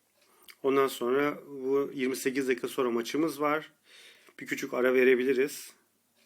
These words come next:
Hemen şu görüntüle diyeyim. Bakalım son maç öncesinde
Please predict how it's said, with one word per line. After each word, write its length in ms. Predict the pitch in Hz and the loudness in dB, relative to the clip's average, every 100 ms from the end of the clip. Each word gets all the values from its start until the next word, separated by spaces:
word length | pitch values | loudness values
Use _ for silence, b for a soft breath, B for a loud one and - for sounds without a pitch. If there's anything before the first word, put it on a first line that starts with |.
| _ _ _ _ _ _ b b b _ | _ _ _ _ _ _ b b b _
Hemen 200 | 127 120 | -6 -6
şu 180 | 117 120 | -6 -6
görüntüle 500 | 117 120 120 123 123 | 0 0 0 0 0
diyeyim. 260 | 110 117 117 | 0 -2 -4
Bakalım 300 | 101 117 117 | -6 -8 -6
son 220 | - 123 | -4 -2
maç 200 | 110 - | -4 -6
öncesinde 720 | 107 104 95 104 104 127 | -8 -8 -10 -8 -4 -4